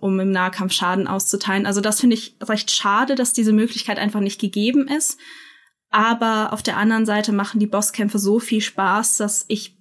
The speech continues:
mich persönlich das dann am Ende doch gar nicht so sehr gestört hat. Aber es kann natürlich ärgerlich werden, wenn man in ein Bild investiert und dann halt auf Pistolen oder Schrotflinten oder so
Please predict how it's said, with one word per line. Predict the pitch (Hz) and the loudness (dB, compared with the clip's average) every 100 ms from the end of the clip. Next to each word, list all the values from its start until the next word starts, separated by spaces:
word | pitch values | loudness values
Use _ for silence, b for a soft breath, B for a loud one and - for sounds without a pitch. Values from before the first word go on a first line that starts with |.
| _ 233 | _ 2
mich | 226 226 | 2 2
persönlich | 240 220 240 240 | 2 4 4 2
das | 214 | 0
dann | 202 202 | 0 0
am | 208 | 2
Ende | 208 | 0
doch | 208 208 | 0 -2
gar | 196 202 | 0 2
nicht | 208 | 2
so | - 208 226 254 | 2 2 4 2
sehr | 254 233 220 | 2 0 0
gestört | 226 - 208 202 - | -2 0 0 0 -2
hat. | 208 208 B B B B B | -4 -4 B B B B B
Aber | 208 208 - | 2 2 2
es | - | 0
kann | - 226 | 2 2
natürlich | 226 233 220 214 | 2 0 -2 -2
ärgerlich | 208 214 208 208 | 0 0 0 0
werden, | 196 202 202 | 0 2 2
wenn | 196 | 2
man | 190 190 | 2 0
in | 180 | 0
ein | 196 202 | 2 2
Bild | 190 208 208 | 4 2 2
investiert | 202 208 - - 208 220 220 | 0 0 -2 0 0 0 -2
und | - 196 202 - | -2 0 0 -2
dann | 202 202 | 0 0
halt | 196 202 - _ - | 0 -2 -8 _ -6
auf | 214 - | -6 -2
Pistolen | 220 - 233 220 220 214 | -2 0 2 4 4 2
oder | 196 202 196 | 0 0 2
Schrotflinten | - 214 226 - 202 202 | 2 2 0 0 0 0
oder | 196 202 | 0 0
so | 202 214 | 2 0